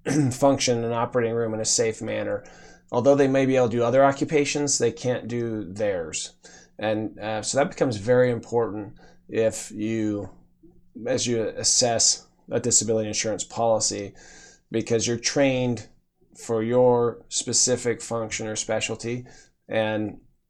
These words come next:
although you may be able to do other functions and specialties, depending on which parts of your body's may be function, body may be functioning, you may not be able to do your own occupation. Um, and possibly you could do your own occupation, but not to the same extent. Maybe your income is reduced because you're not as efficient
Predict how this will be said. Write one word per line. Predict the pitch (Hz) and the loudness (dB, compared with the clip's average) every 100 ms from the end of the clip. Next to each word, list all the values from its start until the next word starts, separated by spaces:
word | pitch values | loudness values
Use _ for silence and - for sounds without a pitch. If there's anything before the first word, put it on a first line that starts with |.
| _ _ _ _ - | _ _ _ _ -12
although | - 123 123 | -4 2 4
you | 131 | 4
may | 131 123 | 2 2
be | 120 | 0
able | 117 | 0
to | 113 113 | 0 -2
do | |
other | - 123 143 | 0 4 4
functions | 139 147 143 156 151 | 4 2 0 0 0
and | |
specialties, | 135 147 139 147 139 | 0 0 0 0 0
depending | 131 120 123 | -2 -2 0
on | 123 120 | 0 -2
which | 120 117 - | -4 -6 0
parts | 123 123 | 2 2
of | 123 | 0
your | 117 | 0
body's | 117 120 117 | 0 0 -2
may | 117 | -4
be | 117 | -6
function, | - 120 117 - | -6 -8 -6 -8
body | 117 120 | -4 -2
may | 117 113 | -2 -4
be | 110 | -6
functioning, | - 113 113 120 120 123 - - - _ | -6 -6 -6 -6 -6 -8 -14 -20 -20 _
you | - 107 | -6 -4
may | 113 113 117 117 | -2 0 0 0
not | 113 107 | 0 -4
be | 110 107 | -2 0
able | 107 | 0
to | 98 | -2
do | 98 | -4
your | 101 101 113 110 98 | -6 -6 -6 -6 -6
own | 101 104 | -4 -6
occupation. | 98 92 - 80 78 - 120 - - - - - | -6 -14 -14 -14 -12 -12 -14 -20 -20 -20 -20 -10
Um, | 92 95 92 110 - - _ - | -8 -6 -6 -8 -18 -20 _ -2
and | 139 135 135 135 131 - _ - | 2 4 4 2 0 -10 _ 2
possibly | 143 156 - 147 147 | 6 6 6 4 6
you | 139 139 | 6 4
could | 131 123 | 0 0
do | 180 | 0
your | 180 | 4
own | 139 | 4
occupation, | 127 123 127 127 127 - 120 | 2 0 -2 -2 0 -2 -2
but | 123 | -2
not | 120 117 117 | -2 -4 -4
to | 113 | -4
the | 110 | -4
same | - 107 104 | -2 -4 -6
extent. | 98 - 107 - | -6 -6 -8 -8
Maybe | 104 104 | -8 -6
your | 104 | -6
income | 107 113 107 98 | -6 -8 -8 -8
is | 95 104 | -8 -10
reduced | 98 104 - | -8 -8 -8
because | 107 - 104 101 | -10 -10 -10 -8
you're | 104 | -8
not | 104 98 | -8 -8
as | 95 | -6
efficient | 104 - 120 - | -8 -8 -10 -10